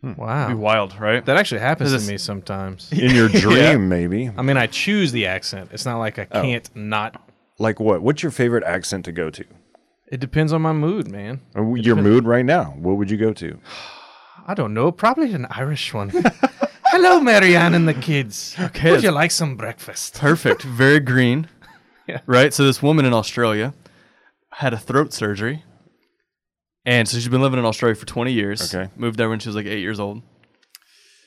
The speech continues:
Speaker 3: So she had an Australian accent.
Speaker 1: Sure.
Speaker 3: She's young enough. She woke up <laughs> and had an Irish accent.
Speaker 2: You're kidding.
Speaker 3: Yeah.
Speaker 1: From the surgery.
Speaker 3: Uh,
Speaker 1: Like
Speaker 3: yeah,
Speaker 1: the
Speaker 3: something
Speaker 1: way,
Speaker 3: like
Speaker 1: like,
Speaker 3: that.
Speaker 1: her, her vocal box
Speaker 3: Just
Speaker 1: tra-,
Speaker 3: messed with her,
Speaker 1: translated it.
Speaker 3: and somehow <laughs> she woke up.
Speaker 2: Did she get, like, a vocal box transplant from an Irishman?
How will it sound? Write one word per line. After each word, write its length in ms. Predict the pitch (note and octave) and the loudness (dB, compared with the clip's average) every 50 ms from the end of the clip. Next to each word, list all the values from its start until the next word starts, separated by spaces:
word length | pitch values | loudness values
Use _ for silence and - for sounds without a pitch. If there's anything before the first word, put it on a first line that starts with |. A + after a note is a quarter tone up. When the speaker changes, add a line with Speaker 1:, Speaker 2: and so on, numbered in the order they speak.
| _ _ _ | _ _ _
Speaker 3:
So 180 | _ - B2 A2+ | _ -6 -4 -2
she 120 | - C3 | 0 0
had 60 | A#2+ | 0
an 60 | A2 G#2 | 0 0
Australian 420 | G2+ - - G#2+ G2 G#2 A#2+ A#2+ | -4 -6 -6 -6 -6 -4 -2 -2
accent. 400 | G2+ G2 G2 - G#2+ A2 A#2 - | -2 -4 -4 -6 -8 -8 -8 -10
Speaker 1:
Sure. 240 | - - - - - _ | -14 -18 -18 -18 -18 _
Speaker 3:
She's 180 | - - C3+ B2 | -16 -8 -4 -2
young 120 | A2 G#2 | 0 0
enough. 280 | G#2 G2+ G#2 A#2 - _ _ _ _ _ _ _ _ - | 0 -2 -6 -6 -10 _ _ _ _ _ _ _ _ -12
She 180 | - - - | -6 -2 2
woke 260 | A2+ A#2 B2 C3+ - | 4 4 4 4 4
up 220 | C#3 D3 D3 - - - - | 2 2 2 2 0 -2 -2
<laughs> 120 | F#3+ - C#3+ | -2 0 0
and 320 | D3 C#3 B2 - D#3 B2 | 0 2 2 2 2 4
had 140 | A#2+ C3 C3 C3+ | 4 2 2 2
an 100 | B2 A2+ | 0 -2
Irish 400 | - A#2+ A2+ A#2 A#2 A#2+ A#2+ - | 0 2 2 2 2 2 0 -2
accent. 440 | G2+ A2 A2+ - - - G2 F#2 - _ _ _ - | -2 -4 -4 -4 -4 -8 -8 -8 -10 _ _ _ -4
Speaker 2:
You're 140 | D3 D3 C#3+ | -4 -4 -4
kidding. 440 | - - C#3+ C3 A2+ A2 F#2 F2+ - _ - | -2 -2 -2 -2 -2 -4 -8 -10 -14 _ -4
Speaker 3:
Yeah. 260 | - D3+ G3 G3+ - - _ | 0 0 2 0 0 -4 _
Speaker 1:
From 220 | - - A#2 A2 | -2 0 2 2
the 60 | G#2 F#2+ | 2 2
surgery. 500 | - - G#2 F#2+ D#2+ E2 E2+ E2+ D#2+ - _ _ _ - - | 0 0 0 0 0 -2 -4 -6 -6 -10 _ _ _ -16 -8
Speaker 3:
Uh, 380 | - B2 B2 C3 C#3+ C#3+ B2+ - _ _ _ _ - | -4 -2 0 0 0 -2 -4 -6 _ _ _ _ -2
Speaker 1:
Like 120 | G#2 A2+ | 0 2
Speaker 3:
yeah, 100 | D3+ F#3 | 2 2
Speaker 1:
the 60 | F3+ G2+ | 2 2
Speaker 3:
something 200 | F#2+ - F#2+ G2 | 2 4 4 4
Speaker 1:
way, 60 | G2+ G2+ | 4 4
Speaker 3:
like 80 | - | 4
Speaker 1:
like, 120 | - F2+ - | 4 2 2
Speaker 3:
that. 200 | D3 C#3+ - F2+ | 2 2 2 2
Speaker 1:
her, 60 | F#2+ - F2 | 0 -4 -4
her 120 | F#2+ F2+ | -4 -4
vocal 380 | E2+ E2+ F#2 G2 G2 F#2 G2 F#2 | -2 0 0 0 0 0 -2 -2
box 640 | E2+ F#2 F2 E2+ E2+ F2 - - - - - - - | 0 2 2 2 2 -2 -4 -8 -10 -10 -10 -12 -6
Speaker 3:
Just 400 | - D#3+ D3 A2+ G2+ G#2 - - | -2 0 2 2 2 0 -2 -4
Speaker 1:
tra-, 80 | B2 A#2 | -2 2
Speaker 3:
messed 240 | A#2+ C3 - F#3+ - | 2 2 2 2 2
with 80 | D3 - | 2 4
her, 60 | - | 4
Speaker 1:
translated 260 | A#2 A2 A2 A2+ - | 4 4 2 2 2
it. 60 | A2 A2 | 0 0
Speaker 3:
and 120 | A2+ A2+ | -2 -2
somehow 440 | - D3+ C#3+ C#3 C#3 C3 B2 B2 A#2+ | 0 -2 0 2 4 4 4 4 4
<laughs> 100 | - - | 2 0
she 320 | E3 - - - F3 D3 | -6 -4 0 2 2 4
woke 280 | B2+ B2+ B2+ C3 C3+ B2+ | 4 2 2 0 0 0
up. 100 | A#2 A2 | -2 -2
Speaker 2:
Did 120 | B2 A#2 | -2 -2
she 140 | - - C3+ | -4 -4 -2
get, 140 | A#2+ B2 A2+ | -2 -2 0
like, 200 | G#2+ A2+ - - | -2 -2 -4 -4
a 120 | A2 F#2+ F#2 | -6 -6 -6
vocal 320 | F#2 G2+ G#2 G#2+ - G#2+ | -6 -6 -6 -4 -6 -6
box 420 | G2+ G2+ G2+ G2 G2+ - - - - | -6 -4 -4 -4 -4 -6 -10 -14 -12
transplant 640 | - - - G#2 A2+ - - - E3+ F3+ F3 - - | -10 -10 -8 -8 -8 -8 -6 -6 -6 -6 -6 -8 -8
from 160 | - A#2+ A2 | -8 -8 -8
an 80 | G2+ G2+ | -8 -8
Irishman? 500 | G2+ A2 C3+ D#3 - - A3 G#3 G#3+ | -8 -8 -8 -8 -8 -8 -8 -10 -10